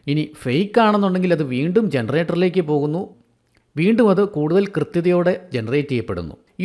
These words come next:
ഒരു പ്രോസസ്സ് ഹൺഡ്രഡ് പെർസെന്റ് ആക്യുറസിയിൽ നമുക്ക് ചിത്രങ്ങൾ ലഭിക്കുന്നതുവരെ ഇങ്ങനെ തുടർന്നുകൊണ്ടേയിരിക്കുന്നു. അതാണ് ഗ്യാനിൽ നടക്കുന്നത്. ഇനി നമ്മൾ അടുത്ത ഒരു ജനറേഷൻ മോഡലായിട്ടുള്ള ഡിഫ്യൂഷൻ മോഡലിലേക്കാണ് പോകുന്നത്. ഈ ഒരു ഡിഫ്യൂഷൻ മോഡൽ ഉപയോഗിച്ച് എങ്ങനെയാണ് ചിത്രങ്ങൾ സൃഷ്ടിക്കപ്പെടുന്നത്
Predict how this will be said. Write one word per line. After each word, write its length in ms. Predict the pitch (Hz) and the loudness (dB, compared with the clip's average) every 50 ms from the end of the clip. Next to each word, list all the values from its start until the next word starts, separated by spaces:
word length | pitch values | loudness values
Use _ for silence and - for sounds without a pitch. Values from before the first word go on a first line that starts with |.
| 226 | 0
ഒരു 80 | 233 247 175 | 0 0 0
പ്രോസസ്സ് 420 | 185 185 190 185 185 214 202 202 - 143 | 2 2 2 4 2 0 -2 -2 -4 -4
ഹൺഡ്രഡ് 340 | 139 147 170 180 208 202 | -4 -2 -2 -2 -2 0
പെർസെന്റ് 360 | - 214 202 208 233 208 185 170 | 2 2 2 2 0 0 2 2
ആക്യുറസിയിൽ 520 | 165 165 - 185 185 180 180 - 196 190 202 185 139 | 2 0 0 0 0 0 0 0 0 0 0 -2 -2
നമുക്ക് 300 | 139 147 156 151 - - 170 - | -4 -4 -4 -2 -4 -4 -4 -4
ചിത്രങ്ങൾ 400 | 147 127 - 170 180 185 190 202 175 127 | -8 -6 -2 0 0 2 2 2 2 2
ലഭിക്കുന്നതുവരെ 720 | 135 135 135 135 - 196 196 208 180 160 127 113 110 113 113 - - - - _ - | 0 0 0 -2 -2 -2 -2 0 0 0 0 2 0 0 -2 -4 -10 -20 -16 _ -6
ഇങ്ങനെ 240 | 127 135 139 143 139 135 - - - | -4 -2 0 0 0 -2 -4 -4 -2
തുടർന്നുകൊണ്ടേയിരിക്കുന്നു. 920 | 139 135 135 180 185 208 214 196 202 175 127 113 95 90 82 - 87 73 - - _ _ - | -2 0 2 2 4 4 6 6 4 4 2 0 0 -2 -6 -10 -12 -14 -14 -18 _ _ -2
അതാണ് 260 | 202 233 185 135 151 165 - - 143 131 | 2 2 2 2 0 -2 -6 -6 -2 0
ഗ്യാനിൽ 360 | 131 131 139 143 160 165 170 151 | 2 2 2 2 2 0 0 -2
നടക്കുന്നത്. 440 | 120 98 101 - - 101 90 80 80 - - _ - | -2 -4 -6 -6 -6 -8 -8 -8 -8 -12 -14 _ -4
ഇനി 100 | 175 208 | 0 0
നമ്മൾ 160 | 233 240 233 220 | 2 2 2 4
അടുത്ത 300 | 190 202 196 - - 240 226 - - 170 | 2 2 0 0 0 0 0 -2 -2 0
ഒരു 100 | 175 196 202 196 | 0 0 2 0
ജനറേഷൻ 420 | 165 151 139 170 175 156 - 170 170 170 151 | -2 -2 -2 -2 -4 -4 -4 -4 -4 -2 -2
മോഡലായിട്ടുള്ള 680 | 135 135 143 147 143 127 123 120 123 120 110 101 117 - - - - _ _ - 143 | -2 -2 -2 -2 -2 -2 -4 -4 -6 -6 -6 -6 -6 -6 -8 -14 -20 _ _ -4 -2
ഡിഫ്യൂഷൻ 480 | 190 185 185 - 233 233 - - 233 214 190 | -2 -2 0 -2 -2 -2 -2 -2 -2 -2 -2
മോഡലിലേക്കാണ് 640 | 156 147 139 139 139 135 139 135 - - 107 107 113 98 | -2 0 0 0 0 2 0 0 0 -2 -2 -4 -4 -4
പോകുന്നത്. 340 | 101 92 95 92 90 76 76 - - _ _ - 196 | -6 -6 -6 -6 -8 -10 -10 -14 -16 _ _ 0 2
ഈ 40 | 226 240 | 2 4
ഒരു 80 | 254 226 180 | 4 4 2
ഡിഫ്യൂഷൻ 440 | 196 190 - - 233 226 - 262 240 226 220 | 0 0 -2 -4 -4 -4 -2 -2 0 0 2
മോഡൽ 200 | 208 202 202 202 196 | 2 2 2 2 2
ഉപയോഗിച്ച് 360 | 185 190 185 185 180 185 190 190 - - 151 | 2 2 2 0 0 -2 -4 -4 -4 -4 -2
എങ്ങനെയാണ് 360 | 165 180 185 175 160 160 170 147 156 | -2 0 0 0 0 0 -2 -2 -4
ചിത്രങ്ങൾ 340 | - - 151 160 165 170 156 - | -4 -4 -4 -2 -2 -4 -4 -6
സൃഷ്ടിക്കപ്പെടുന്നത് 680 | 139 - - - 143 151 151 - 147 143 135 127 117 123 | -8 -8 -8 -8 -8 -6 -4 -4 -4 -4 -2 -2 -2 -4